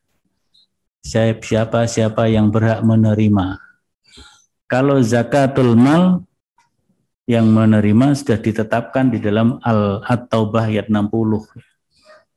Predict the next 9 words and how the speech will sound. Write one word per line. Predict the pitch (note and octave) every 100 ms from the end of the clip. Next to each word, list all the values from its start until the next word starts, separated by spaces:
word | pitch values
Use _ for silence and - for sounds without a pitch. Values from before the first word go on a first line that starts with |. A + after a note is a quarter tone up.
| _
At-Taubah | G#2+ - A2 A2 A2 G#2+
ayat | A2 G#2
enam | A2 G2+ G2
puluh. | F#2 F2 - _ _ _ _ _ _ _ _ _ _ _ _ _ _ _ _ _ _
Tetapi | A2+ A2+ A2 D3 F3 F3 -
untuk | C#3+ C3 C#3 A#2+
zakatul | A#2+ A#2+ D#3 D3 C#3+ C3
fitri | C3+ B2 - F3 F#3 F3+ -
dijelaskan | A#2+ A#2+ A#2 B2 - - A2+ A2+ A2 - C3+ C3+ C3+ C3+